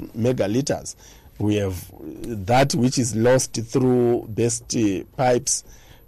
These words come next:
some that is stolen along the, the, the networks through illegal, uh, connections and so forth. So a lot happens, and, uh, really,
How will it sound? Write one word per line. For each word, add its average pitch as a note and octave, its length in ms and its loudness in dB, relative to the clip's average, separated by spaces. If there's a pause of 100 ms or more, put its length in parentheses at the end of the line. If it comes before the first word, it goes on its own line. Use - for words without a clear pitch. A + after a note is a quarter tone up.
(520)
some B2+ 380 4
that A2+ 280 2
is G#2 240 -2
stolen B2 540 4
along A2+ 420 4
the, G2+ 180 -2
the, F2+ 200 -6
the F#2+ 160 -6
networks A#2 600 0
through B2 340 -2
illegal, G2+ 760 -2 (500)
uh, F2+ 720 -2
connections A#2 680 -2
and G2 140 -6
so A#2 140 0
forth. - 420 -4 (600)
So A#2+ 520 2 (240)
a - 80 4
lot E3 260 6
happens, A2 600 -2 (920)
and, G2 480 -4
uh, F#2 360 0 (140)
really, A#2 500 2